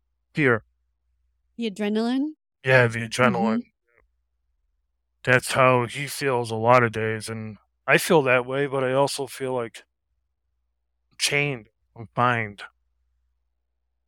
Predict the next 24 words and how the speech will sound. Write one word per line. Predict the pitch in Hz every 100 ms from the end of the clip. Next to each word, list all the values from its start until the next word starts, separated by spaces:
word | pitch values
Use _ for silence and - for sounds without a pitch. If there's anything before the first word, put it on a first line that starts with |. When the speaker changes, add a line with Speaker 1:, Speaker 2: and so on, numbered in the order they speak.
| _ _
Speaker 1:
And | 123 120 113 110 104 95
for | - 120
me, | 117 131 123
Speaker 2:
Mm. | 110
Speaker 1:
that's | 113 117 95 - _ _ _ _ _ _ _ _ _ _ _ _
one | 127 120
of |
the | 113 107
worst | 113 113 107 - - - _
feelings | - - 120 117 110 107
that | 110 98
I | 107
could | - 110 104
ever, | - 117 110 104 _ _ _ _ _
I | 127
wouldn't | 127 117 113
do | 120
good | 113 110
in | 104
prison. | 107 117 110 _ _ _ _ _ _ _ _ _ _ _
So, | 101 - 123 - -
<laughs> | _
I'd | 170 160 - 139 117
just | 139 117 - -